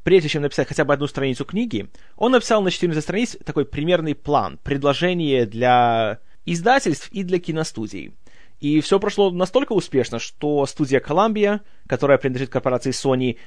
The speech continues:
сразу же выкупила у него права на экранизацию его будущего литературного детища.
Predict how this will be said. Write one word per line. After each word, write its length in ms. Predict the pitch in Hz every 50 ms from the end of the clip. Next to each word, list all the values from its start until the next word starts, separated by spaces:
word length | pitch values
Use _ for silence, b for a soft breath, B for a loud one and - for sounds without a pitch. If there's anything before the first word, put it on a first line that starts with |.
| b b b
сразу 480 | - - - - 151 190 240 214 226
же 80 | 208 208
выкупила 440 | 151 147 170 - 165 - 143 135 135
у 60 | 131
него 460 | 127 123 120 117 120 117 113 107 104
права 460 | 101 - 123 123 120 135 170 196 220
на 180 | 175 139 139 135
экранизацию 720 | 117 - 123 123 120 117 113 147 175 185 - - 156 127
его 200 | 117 117 131 139
будущего 440 | 110 - 135 143 147 - - 135 123
литературного 520 | 120 - 127 107 98 123 120 123 117 120
детища. 540 | 120 113 110 92 - 71 - - - -